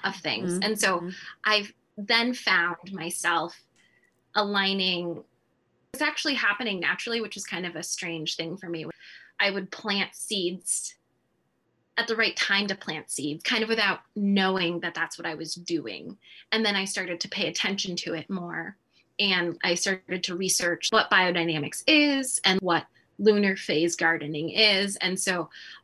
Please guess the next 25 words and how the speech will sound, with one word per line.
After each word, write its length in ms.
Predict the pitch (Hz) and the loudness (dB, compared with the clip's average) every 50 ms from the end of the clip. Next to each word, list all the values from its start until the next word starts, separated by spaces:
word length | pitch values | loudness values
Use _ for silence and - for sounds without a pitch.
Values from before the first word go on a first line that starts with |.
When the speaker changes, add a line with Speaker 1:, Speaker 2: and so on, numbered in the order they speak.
| - | 2
Speaker 1:
a 80 | 208 202 | 4 4
lot 260 | 196 190 180 196 196 | 6 6 6 6 4
of 120 | 202 196 | 2 2
those 200 | 196 190 185 185 | 2 2 2 4
activities 680 | - - - - - 208 196 190 185 175 165 156 165 - - - | 2 0 0 0 -4 -6 -4 -2 0 2 2 0 0 -4 -4 -2
in 160 | 202 190 180 | 0 0 0
the 80 | 180 | 0
garden 420 | 175 - 160 165 156 151 143 139 - - | 0 0 0 0 0 -2 -4 -8 -8 -6
are 420 | 165 160 156 147 - - 196 - - | -4 -2 0 0 0 -2 -4 -4 0
also 260 | 240 262 262 - 269 226 | 0 2 4 4 4 4
aligned 540 | 208 196 208 202 190 190 208 214 214 208 196 | 4 4 2 2 2 2 2 2 2 0 -2
with 260 | - 202 190 - - - _ _ _ _ _ _ _ _ - | -4 -4 -4 -4 -6 -10 _ _ _ _ _ _ _ _ -10
those 760 | 220 196 214 190 156 170 165 - - - - - - - _ - - - - - _ _ - - - - - - | -6 -2 0 0 0 0 -2 -4 -8 -10 -10 -10 -12 -12 _ -20 -20 -20 -20 -20 _ _ -20 -20 -14 -6 -2 0
astrological 800 | 175 170 - - - 175 170 143 143 180 185 - 208 - 233 220 | 0 0 0 -2 -2 -2 -2 0 0 -2 -2 -4 -6 -6 -6 -6
signs 800 | 220 - - 220 214 208 214 208 208 208 214 214 214 - - - - - - - 202 | -4 -2 0 4 4 4 4 2 0 -4 -4 -6 -8 -8 -10 -12 -14 -16 -10 -6 -2
and 640 | 190 180 180 165 156 160 160 160 160 160 175 - - - _ - _ _ - | 0 2 2 2 0 0 -2 -4 -4 -4 -6 -8 -10 -14 _ -20 _ _ -2
how 60 | 233 | 0
much 340 | 220 208 202 - - - - - 196 | 0 0 0 0 -2 -4 -6 -6 -2
gravitational 720 | - 208 190 175 - - - 247 240 226 - 240 233 220 220 | 0 2 2 2 0 -4 -4 -4 -4 -4 -4 -4 -6 -6 -8
pull 360 | - - - 226 226 220 220 | -10 -12 -8 -6 -6 -6 -6
the 100 | 214 214 | -8 -10
moon 220 | 208 208 196 196 196 | -10 -8 -8 -8 -6
has 500 | 196 - 214 208 208 202 202 202 202 202 - | -2 0 0 2 2 2 2 0 0 0 2
on 300 | 196 185 185 180 170 156 - | 2 2 2 0 -4 -4 -4
water 580 | 165 165 156 156 170 185 214 240 269 311 - | -2 -2 -2 0 2 2 4 4 4 2 2